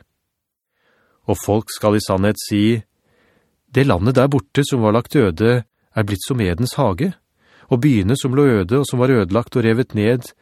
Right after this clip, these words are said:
er befestet, de er blitt bebodd." Og de nasjoner som blir tilbake rundt omkring dere, skal sannelig erkjenne at jeg, Jehova, har bygd opp de ting som var revet ned.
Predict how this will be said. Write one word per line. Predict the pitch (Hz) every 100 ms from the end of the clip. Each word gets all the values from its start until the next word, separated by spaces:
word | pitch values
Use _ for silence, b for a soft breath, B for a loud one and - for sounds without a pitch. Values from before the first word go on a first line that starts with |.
| b b
er | 113
befestet, | 104 127 98 - - - - - _ _ _ -
de | 110
er |
blitt | 104 -
bebodd." | 110 117 - - - _ _ _ _ _ _ _ _ _ _ _ b b b
Og | 120
de | 110
nasjoner | 123 123 113 92 107 127
som | 123
blir | 110
tilbake | 131 110 92 87 - 123
rundt | 107
omkring | 127 110 101
dere, | 98 101 127 127 b b -
skal | - 98 -
sannelig | - 107 90 98 131
erkjenne | - 107 101 123 120
at | 90
jeg, | 92 104 143 139 b b _
Jehova, | 117 104 107 92 107 143 135 _ -
har | 120
bygd | 127 120
opp | 117 -
de | 120
ting | 110 98 110
som | 113 107
var | 104
revet | 104 101
ned. | 101 95 95